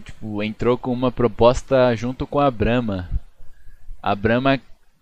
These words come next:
é, tipo, é, gente lá dentro criou um design pra uma fábrica da Brahma e eles colocaram dentro do G T A R P.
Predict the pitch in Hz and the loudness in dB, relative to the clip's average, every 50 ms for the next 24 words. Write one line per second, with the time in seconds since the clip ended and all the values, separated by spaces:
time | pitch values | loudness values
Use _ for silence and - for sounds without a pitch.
0 | - - - - - 110 104 101 101 98 95 95 92 - - - 110 104 98 95 | -20 -18 -10 -4 -2 0 2 4 4 4 4 2 2 -2 -6 -6 -4 -2 -2 -2
1 | 92 92 - _ _ _ _ - 95 92 90 90 90 90 87 87 - - - - | -2 -4 -6 _ _ _ _ -6 -4 -2 -2 -2 -2 -2 -2 -4 -6 -10 -14 -16
2 | - - - - - - 101 104 101 92 113 131 151 - 151 131 120 113 107 113 | -16 -14 -14 -16 -16 -14 -12 -10 -4 -2 -2 -2 0 0 2 4 4 4 4 4
3 | 131 143 - 139 120 - 127 120 117 110 110 117 135 143 143 139 127 120 117 113 | 2 2 2 -2 -4 -2 0 2 4 4 6 6 6 6 4 2 0 -2 -4 -4
4 | 107 98 110 117 131 147 156 151 143 - - 131 131 131 131 131 127 - - 123 | -2 0 2 2 4 2 2 0 -4 -2 0 0 0 2 2 0 0 2 4 4
5 | 135 151 160 160 - 156 143 139 135 120 110 107 107 113 127 143 156 160 165 165 | 4 4 4 2 0 2 4 4 4 2 4 2 2 2 2 0 0 -2 -4 -6
6 | - - - - - - - 117 123 127 - - 131 123 117 135 135 135 131 120 | -8 -10 -12 -12 -8 -2 2 2 2 2 2 0 -2 0 4 4 4 4 4 2
7 | 123 131 143 - 151 135 127 139 127 - 139 135 135 135 135 135 - - 120 117 | 0 0 0 -2 -4 -4 -2 -4 -2 0 2 4 4 4 2 0 0 2 2 4
8 | 113 95 | 4 2